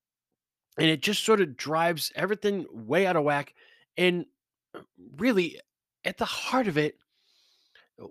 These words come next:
you know, why does whiskey get made? We've talked about this over and over again.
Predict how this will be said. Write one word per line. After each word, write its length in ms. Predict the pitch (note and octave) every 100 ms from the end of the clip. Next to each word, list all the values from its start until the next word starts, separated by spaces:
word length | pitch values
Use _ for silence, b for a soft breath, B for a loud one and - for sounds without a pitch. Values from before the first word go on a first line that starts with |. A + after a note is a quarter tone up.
| _
you 80 | D#3+
know, 180 | F#3 -
why 920 | A2 A2 D3 C#3 D3+ F#3+ G3+ G#3 G#3 E3
does 200 | E3 F3+
whiskey 300 | F3 F3+ F#3+
get 180 | E3+ E3+
made? 300 | E3 B2+ F2 _ b b b _
We've 180 | C3 C3
talked 340 | - F3 -
about 140 | D#3 C#3
this 160 | C3+ -
over 220 | D#3 D#3
and 80 | D#3
over 160 | C#3+
again. 220 | B2+ G2+